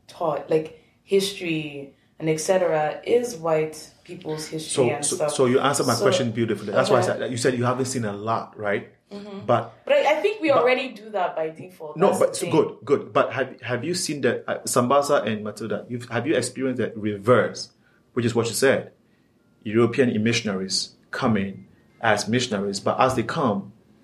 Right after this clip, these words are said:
Speaker 2: look, you can meet some missionaries or international, uh, I mean, or foreigners who have come to Africa just studying even our way of worship, traditional worship,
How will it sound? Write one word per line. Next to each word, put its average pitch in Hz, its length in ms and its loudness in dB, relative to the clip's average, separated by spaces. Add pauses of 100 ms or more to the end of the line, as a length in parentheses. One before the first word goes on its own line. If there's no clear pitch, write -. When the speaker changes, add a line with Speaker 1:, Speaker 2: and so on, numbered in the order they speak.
(840)
Speaker 2:
look, - 360 2 (160)
you 139 200 0
can 151 240 4
meet 147 300 -2
some 139 280 0
missionaries 107 760 -4 (100)
or 113 240 2
international, 110 840 0 (220)
uh, 107 380 0
I - 60 -2
mean, 117 120 2
or 107 100 2
foreigners 110 640 0 (120)
who 127 100 4
have 120 100 2
come 123 180 0
to - 140 -2
Africa 113 400 -4
just 120 220 -2
studying 113 600 0
even 120 240 -2
our 104 240 6
way 113 120 2
of 104 160 2
worship, 104 600 -2
traditional 107 480 -2
worship, 98 320 -4